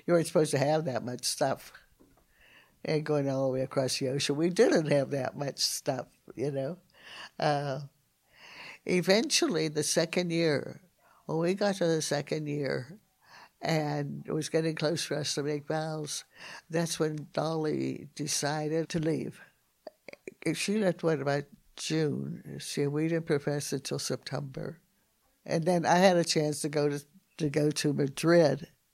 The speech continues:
so that I would get to see a few things before I went back. So I saw the, uh, El Prado. I saw the Basilica. I can't remember what the name of the Basilica was. And I, uh,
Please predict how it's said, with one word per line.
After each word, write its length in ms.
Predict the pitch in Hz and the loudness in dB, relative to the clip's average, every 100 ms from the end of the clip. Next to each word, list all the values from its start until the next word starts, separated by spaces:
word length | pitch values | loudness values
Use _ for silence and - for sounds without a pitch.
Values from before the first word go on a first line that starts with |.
| _ _ _ _ _ _ | _ _ _ _ _ _
so 120 | - | 0
that 120 | 170 160 | 2 2
I 100 | 151 | 2
would 120 | 151 | 2
get 160 | 170 | 0
to 100 | 165 | 2
see 240 | 170 - 147 | 0 2 0
a 60 | |
few 260 | 135 202 247 | 2 4 4
things 560 | - 170 143 143 147 - | 4 2 2 0 -4 -6
before 400 | - 147 156 143 | -4 -2 0 0
I 40 | |
went 240 | 139 135 | 0 -2
back. 420 | - - 151 151 _ _ - - | -2 -4 -4 -10 _ _ -20 -14
So 180 | - - | -2 4
I 100 | 175 | 4
saw 280 | 160 160 156 | 4 2 2
the, 360 | 147 139 139 | 2 0 0
uh, 420 | 139 135 147 - - | -2 -2 -4 -6 -4
El 160 | - 151 | 0 -2
Prado. 720 | 139 151 147 147 151 147 147 - _ _ _ _ - - - | 0 2 2 2 0 0 -4 -12 _ _ _ _ -20 -16 0
I 140 | 165 | 0
saw 260 | 160 160 151 | 2 0 0
the 140 | 151 | 0
Basilica. 680 | 147 147 - 170 170 - 123 | 0 2 2 2 0 -2 -2
I 140 | 127 143 | -2 -2
can't 200 | 147 143 | -2 -2
remember 260 | 147 151 151 | -2 -2 -2
what 80 | |
the 100 | 139 | -2
name 200 | 143 147 | -2 -2
of 80 | 147 | -2
the 60 | 143 | -2
Basilica 540 | 143 - 151 147 143 | -4 0 0 0 -2
was. 720 | 139 151 180 147 147 147 - - _ _ _ | 0 4 4 4 0 0 -6 -10 _ _ _
And 380 | - 160 151 147 - | -2 0 2 -2 -4
I, 360 | 147 147 147 | -2 0 0
uh, 280 | 147 151 143 | -2 -2 -6